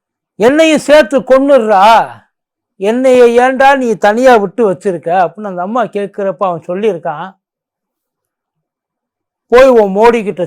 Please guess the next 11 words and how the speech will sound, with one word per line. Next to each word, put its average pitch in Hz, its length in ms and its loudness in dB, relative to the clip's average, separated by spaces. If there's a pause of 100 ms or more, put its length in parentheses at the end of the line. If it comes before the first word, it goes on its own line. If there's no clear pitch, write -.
சொல்லு, 185 300 -4 (1300)
நாங்க 185 300 0 (120)
வந்துட்டோம் 196 680 -2 (460)
அப்படின்னு 175 440 -10 (120)
போய் 180 140 -6 (160)
சொல்லு" 170 360 -4 (120)
அப்படின்னு 175 380 -6 (200)
அந்த 160 120 -12 (120)
அம்மா 220 240 -2 (200)
கிட்ட 165 300 -4 (640)
மோடிக்கு 254 560 0